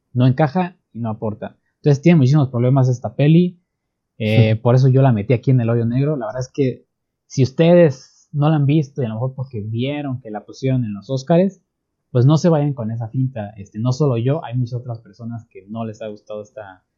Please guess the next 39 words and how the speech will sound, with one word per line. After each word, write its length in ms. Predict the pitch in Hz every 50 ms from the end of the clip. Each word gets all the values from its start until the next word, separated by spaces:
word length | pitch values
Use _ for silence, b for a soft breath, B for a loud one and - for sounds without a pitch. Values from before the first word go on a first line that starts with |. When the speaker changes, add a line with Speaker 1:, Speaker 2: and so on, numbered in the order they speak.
| _ _ _ _ _ _ -
Speaker 1:
esta 280 | 120 107 - 110 -
peli. 400 | - 123 127 139 170 196 208 - _ _ _ _ _ _ _ _ _ _ _ _ _
Quizá 440 | - 143 135 131 156 165 196 208 185
a 40 | 139
los 140 | 117 110 113 117
niños 360 | 151 180 202 202 190 165 -
puede 240 | - - 165 165 -
que 120 | - 127
les 100 | 123 123
guste, 260 | 123 147 156 - - -
pero 280 | - - 117 113 110
ni 180 | 113 117 123 135
eso, 240 | 135 131 - 104 104
¿eh? 160 | 131 147 139
O 60 | 117
sea, 800 | - - 117 113 113 110 107 107 107 104 104 104 101 101 104 _ _ _ _ _ _ _ _ _ _ -
muy, 380 | 139 139 147 160 165 151 143 135
muy 960 | 135 135 135 135 135 127 117 107 104 101 98 98 98 95 95 95 95 95 101 110 117 120 _ _ _ _ _ -
olvidable 800 | - 113 110 110 110 107 107 110 117 117 117 113 110 104 107 107
esta 240 | 107 - - 110 -
película 460 | - 101 101 104 - 120 110 101 98
de, 440 | 98 98 95 95 95 95 92 92 95 _ _ _ _ _ _ _ _ _ _ _ _ _ -
de 180 | 117 110 107
Disney. 500 | 110 123 139 147 147 170 190 214 233 - _ _ _ _ _ _ _ _ _ -
Y 100 | 107 98
bueno, 360 | 101 113 107 101 - - _ _ _ _ _ _ _ _ _ _ _ _ _ _ _ _ _ _ -
yo 160 | 131 143 147
creo 140 | 156 170 170
que, 200 | - 143 123 123
no 340 | 127 127 131 135 135 139 156
sé 120 | 151 170
si 140 | 147 127 123
por 160 | 113 - 113
ahí 80 | 123 139
se 100 | 131 147
me 120 | 127 107
fue 120 | 104 131 131
algún 200 | 127 127 135 135
otro 800 | 131 131 135 143 131 120 113 107 101 98 98 98 95 - _